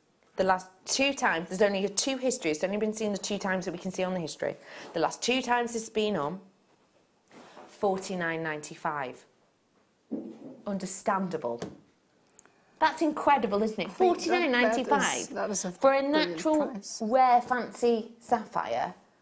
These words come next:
Speaker 2: Well, you wouldn't expect that for something like that.
Speaker 1: For the carat
Speaker 2: Mm.
Speaker 1: weight, for the beauty, for the delicacy,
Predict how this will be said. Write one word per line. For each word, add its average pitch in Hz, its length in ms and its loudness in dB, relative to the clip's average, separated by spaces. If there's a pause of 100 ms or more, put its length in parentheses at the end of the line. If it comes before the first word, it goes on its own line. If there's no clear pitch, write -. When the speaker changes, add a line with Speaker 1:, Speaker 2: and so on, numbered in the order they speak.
(240)
Speaker 2:
Well, 208 100 -4
you 196 100 -2
wouldn't 202 360 -2
expect 196 480 -8
that 196 260 -6
for 180 80 -4
something 180 300 -4
like 175 180 -6
that. 185 340 -8 (600)
Speaker 1:
For 311 80 4
the 294 100 2
carat 320 360 0
Speaker 2:
Mm. - 20 -2
Speaker 1:
weight, 190 400 0 (260)
for 240 60 -2
the 277 100 6
beauty, 285 380 4
for 214 100 -4
the 208 100 2
delicacy, 233 920 2